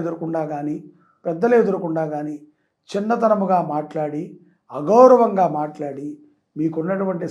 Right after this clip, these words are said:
స్థాయిని తగ్గించుకోవద్దు. అలాగే న్యాయ వ్యవస్థలో ఉన్నటువంటి మేషరాశి జాతకులు సరైనటువంటి న్యాయ సేవని అందించి ప్రశంసలని పొందుతారు ఈ యొక్క పౌర్ణమి తరువాత. అలాగే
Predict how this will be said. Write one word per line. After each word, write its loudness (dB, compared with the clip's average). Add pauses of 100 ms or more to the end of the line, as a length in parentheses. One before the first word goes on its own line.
స్థాయిని -6
తగ్గించుకోవద్దు. -16 (680)
అలాగే -4 (600)
న్యాయ 6 (220)
వ్యవస్థలో 4 (160)
ఉన్నటువంటి -2
మేషరాశి -4
జాతకులు -4 (1000)
సరైనటువంటి -2 (160)
న్యాయ -4 (120)
సేవని -4
అందించి -10 (500)
ప్రశంసలని -2
పొందుతారు -2 (640)
ఈ -4
యొక్క -4 (480)
పౌర్ణమి -2 (180)
తరువాత. 2 (1160)
అలాగే -6